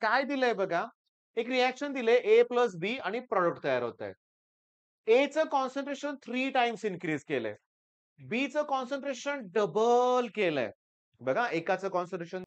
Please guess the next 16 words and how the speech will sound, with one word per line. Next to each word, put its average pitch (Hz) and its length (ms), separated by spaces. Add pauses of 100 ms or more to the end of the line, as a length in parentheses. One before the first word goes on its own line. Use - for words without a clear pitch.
three 202 220
times 175 280
केलंय, 151 280 (360)
एकाचं 190 340
कॉन्सन्ट्रेशन 190 580 (120)
two 240 200
times 208 320
increase 170 360
केलंय. 139 320 (320)
रेट 269 420
मात्र 254 420 (120)
increases 226 840
by 202 160
a 233 100 (140)
factor 202 720 (100)
of 170 280